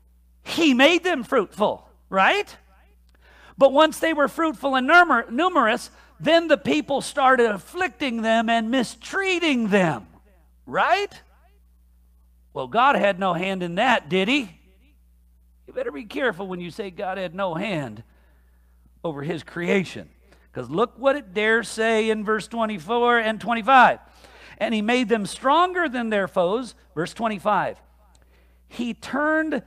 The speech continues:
their hearts," his foes, their foes, "to hate his people and to deal craftily with his servants." So wait a second.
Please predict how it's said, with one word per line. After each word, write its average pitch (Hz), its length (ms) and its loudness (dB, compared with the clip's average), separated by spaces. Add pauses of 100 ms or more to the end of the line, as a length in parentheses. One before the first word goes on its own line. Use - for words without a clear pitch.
(340)
their 226 360 2
hearts," 214 580 2 (100)
his 139 240 -12
foes, 104 520 -8 (640)
their 135 120 -8
foes, 165 260 -6 (440)
"to 185 120 -4
hate 254 600 -8
his 165 380 -8
people 98 540 -16 (1040)
and 220 260 -6
to 220 120 -8
deal 233 320 -4
craftily 180 840 -4 (380)
with 185 180 -2
his 208 200 0
servants." 233 500 -2 (240)
So - 160 -6
wait 370 220 -2
a 269 60 -4
second. 214 260 0